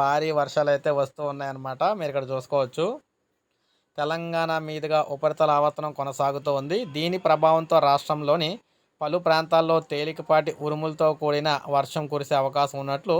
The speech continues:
హైదరాబాద్ వాతావరణ కేంద్రం ప్రకటించింది. మెదక్, రంగ్-, సంగారెడ్డి జిల్లాల్లో రానున్న రెండు మూడు గంటల్లో భారీ గాలులు వీస్తాయి.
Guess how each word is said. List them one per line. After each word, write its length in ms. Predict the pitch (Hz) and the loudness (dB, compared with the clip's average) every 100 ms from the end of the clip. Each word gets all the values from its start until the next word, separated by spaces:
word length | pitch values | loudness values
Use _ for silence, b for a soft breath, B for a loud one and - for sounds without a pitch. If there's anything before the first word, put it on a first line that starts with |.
| 190 | 0
హైదరాబాద్ 600 | 135 139 147 147 147 147 135 | 0 0 0 0 4 2 4
వాతావరణ 420 | 135 131 135 135 135 | 0 2 0 -2 -2
కేంద్రం 240 | 131 131 139 135 | -4 -4 -2 -2
ప్రకటించింది. 560 | 127 127 117 110 101 95 _ _ _ _ _ | -2 -4 -8 -10 -10 -16 _ _ _ _ _
మెదక్, 400 | 147 147 165 165 _ _ - 139 | -6 0 0 0 _ _ -8 -6
రంగ్-, 260 | 139 139 | -6 -4
సంగారెడ్డి 500 | 143 139 147 147 143 135 | -2 0 2 2 -2 -2
జిల్లాల్లో 380 | 139 135 143 165 135 | 0 4 4 4 4
రానున్న 320 | 135 147 156 139 135 | 2 0 0 0 0
రెండు 160 | 143 147 | -2 -4
మూడు 160 | 151 147 139 | -4 -2 -2
గంటల్లో 360 | 131 139 127 - _ _ _ _ _ _ _ 139 135 | 0 0 0 -6 _ _ _ _ _ _ _ -6 -2
భారీ 220 | 135 143 | -2 -2
గాలులు 180 | 139 135 127 | -2 -2 -6
వీస్తాయి. 360 | 120 151 180 | -8 -4 -2